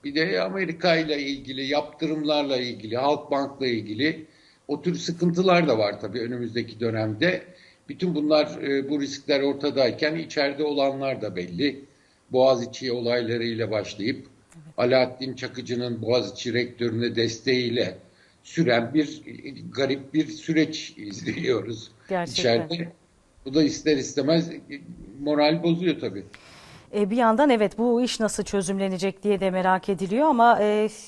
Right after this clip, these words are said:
Speaker 2: bu pandemiden bahsetmişken şunu da söylemek lazım galiba. Evet, bir tedirginlik var da bu tedirginlik sadece parti kongreleri için geçerli değil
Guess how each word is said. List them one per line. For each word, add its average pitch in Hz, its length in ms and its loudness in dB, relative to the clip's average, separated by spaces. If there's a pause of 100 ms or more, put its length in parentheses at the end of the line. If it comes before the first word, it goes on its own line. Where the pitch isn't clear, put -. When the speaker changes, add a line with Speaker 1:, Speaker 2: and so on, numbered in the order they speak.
(200)
Speaker 2:
bu 190 280 -8
pandemiden 240 640 0
bahsetmişken 269 600 -4
şunu 277 200 -4
da 302 80 -2
söylemek 285 440 -2
lazım 208 280 4
galiba. 190 280 2
Evet, 240 200 -2
bir 247 60 -4
tedirginlik 254 560 0
var 381 160 4
da 285 80 0
bu 285 80 -2
tedirginlik 311 480 0
sadece 320 380 0
parti 294 320 -4
kongreleri 202 600 -2
için 190 200 -10
geçerli 175 460 -6
değil 175 220 -10